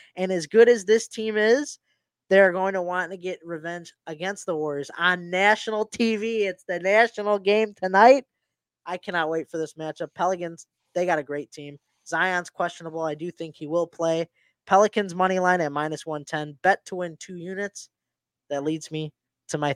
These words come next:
third and final pick. Another great, great matchup. You got the North Carolina Tar Heels traveling not very far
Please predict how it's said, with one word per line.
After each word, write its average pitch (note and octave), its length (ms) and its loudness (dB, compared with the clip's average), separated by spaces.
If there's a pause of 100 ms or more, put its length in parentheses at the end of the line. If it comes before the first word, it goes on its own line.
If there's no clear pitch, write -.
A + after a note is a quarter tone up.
third D3 200 0
and C3+ 140 -12
final C#3 280 -8
pick. C#3 360 -10
Another E3 580 -2
great, C#3+ 640 0 (100)
great C#3+ 500 -4 (200)
matchup. C#3 440 -8 (640)
You A3 160 2
got A3+ 240 10
the A#3 120 10
North A3 480 6
Carolina G#3+ 640 4
Tar F3+ 340 6
Heels E3+ 480 -2 (800)
traveling A3+ 720 6
not G#3+ 280 6
very A#3+ 360 4
far G3+ 560 4